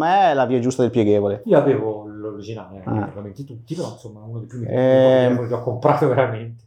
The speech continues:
Speaker 1: È la via giusta del pieghevole perché diventa uno smartphone normale che diventa piccolo. Cioè a me piace anche il Fold, ma il Fold è un telefono grosso che diventa un tablet.
Speaker 2: Sì,
Speaker 1: Invece
Speaker 2: sì,
Speaker 1: lì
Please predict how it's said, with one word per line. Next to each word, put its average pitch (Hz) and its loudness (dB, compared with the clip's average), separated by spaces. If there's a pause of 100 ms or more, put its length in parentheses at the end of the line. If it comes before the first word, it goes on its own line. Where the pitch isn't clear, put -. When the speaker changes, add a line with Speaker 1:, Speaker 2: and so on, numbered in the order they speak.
(160)
Speaker 1:
È 117 -6
la 123 4
via 135 6
giusta 170 4
del 147 2
pieghevole 160 0
perché 131 0
diventa 123 2
uno 127 2
smartphone 139 2
normale 143 2
che 151 -4
diventa 110 0
piccolo. 95 -6 (460)
Cioè 123 0
a 117 4
me 135 2
piace 151 4
anche 117 2
il 110 0
Fold, 139 2
ma 113 2
il 107 -6
Fold 127 2
è 113 6
un 101 -2
telefono 117 2
grosso 120 2
che 123 0
diventa 107 2
un 92 -2
tablet. 92 -8
Speaker 2:
Sì, - -6
Speaker 1:
Invece 147 4
Speaker 2:
sì, 170 2
Speaker 1:
lì 151 0